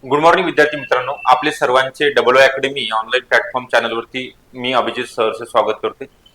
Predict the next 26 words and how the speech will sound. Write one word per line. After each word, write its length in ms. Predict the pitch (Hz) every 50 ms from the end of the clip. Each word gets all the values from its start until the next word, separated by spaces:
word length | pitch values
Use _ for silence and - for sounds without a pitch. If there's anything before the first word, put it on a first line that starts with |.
| - - _ -
आज 160 | 135 135 131
आपण 220 | 151 156 156 165 160
पाहणार 320 | 156 160 151 147 156 156
आहोत 260 | 156 147 156 165 175 - _ _ -
अन्न 200 | 139 135 139 147
औषध 260 | 151 147 143 143 160
प्रशासन 560 | - - 135 135 131 - 143 135 - 156 147
विभाग 480 | 143 135 123 147 147 123 - - - -
म्हणजेच 220 | 123 131 131 131
एफडीए 500 | 139 127 123 - - 139 147 151 156 156 - _ _ _ _ _ _ -
एक्झाम 720 | 127 127 127 - - 151 151 156 156 151 151 - 147 135
डेट 480 | 147 160 156 - - - - - 135
डिक्लेअर 360 | 127 - - - 147 147 151 135
झालेली 320 | 143 143 135 139 139 143
आहे, 220 | 143 139 139 143
त्याचं 200 | - - 139 139 135
नोटिफिकेशन 580 | 127 123 - 135 135 139 135 - - 147 151 156 151 - - -
आलेलं 300 | 123 123 120 131 135 135
आहे, 240 | 131 131 135 131 - - _ _ _ _ _ -
त्याविषयी 320 | 135 131 131 139 135 - 147
आपण 240 | 135 135 139 143
या 80 | 139 139
व्हिडिओमध्ये 460 | 135 131 127 135 135 131 135 131 143 139 -
माहिती 260 | 117 113 113 - 143
पाहणार 360 | 139 - 127 127 127 131 127
आहोत. 240 | 127 127 - 143 -